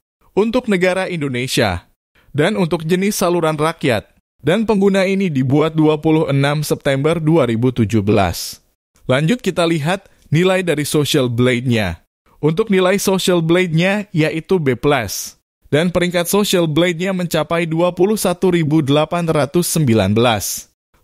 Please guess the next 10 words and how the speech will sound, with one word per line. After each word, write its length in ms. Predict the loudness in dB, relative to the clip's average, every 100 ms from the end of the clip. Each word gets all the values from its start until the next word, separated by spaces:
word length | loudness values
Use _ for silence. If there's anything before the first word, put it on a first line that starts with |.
| 0
Lanjut 320 | 0 0 2
untuk 320 | 0 2 0
peringkat 480 | 0 0 2 0 0
pelanggannya 640 | 0 2 2 0 2 0
mencapai 560 | 0 0 0 0 0 0
delapan 480 | 2 2 2 -2 -2
ratus 480 | -4 -2 0 -2
tiga 320 | -2 0 2 0
puluh 240 | 0 0
tiga. 640 | 0 -2 0 -2 -2 -10